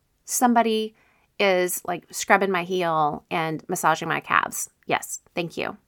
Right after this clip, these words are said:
in Jesus' name." So that works for me as well.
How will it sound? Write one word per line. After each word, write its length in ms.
in 100
Jesus' 400
name." 140
So 160
that 180
works 180
for 120
me 140
as 120
well. 220